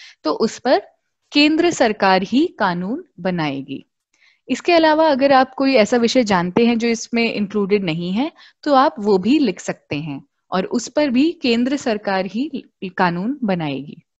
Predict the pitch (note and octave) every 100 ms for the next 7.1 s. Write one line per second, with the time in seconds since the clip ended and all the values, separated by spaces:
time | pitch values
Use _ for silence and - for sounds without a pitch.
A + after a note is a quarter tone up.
0 | _ _ _ - - A#3+ A#3+ C#4 D#4 D4
1 | D4+ D#4 D4 A3+ - C4+ C4+ A3 F3+ -
2 | B3 B3 - - G3 G3+ G#3+ G#3 G#3 G#3+
3 | A#3 G#3 F3+ G3 - D#4 C4+ G#3+ G#3+ F#3+
4 | G3+ G#3+ G#3+ E3+ D3+ D#3+ B3+ E4 _ -
5 | _ - - - G3+ G#3 G#3+ G3 - G#3+
6 | G3+ C#4+ - B3 G#3+ - D#3+ - D3+ D#3
7 | D3